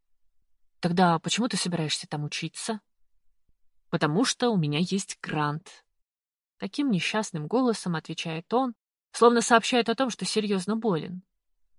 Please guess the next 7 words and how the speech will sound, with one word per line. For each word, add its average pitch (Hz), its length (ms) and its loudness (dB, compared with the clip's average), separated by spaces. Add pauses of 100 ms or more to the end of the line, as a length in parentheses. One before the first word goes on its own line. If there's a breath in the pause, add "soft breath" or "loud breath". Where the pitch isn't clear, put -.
(420)
Она 190 180 6
невольно 180 400 4
улыбается. 185 720 -2 (560)
«Я 208 200 6
чего-то 247 320 2
не 240 120 2
понимаю?» 262 560 0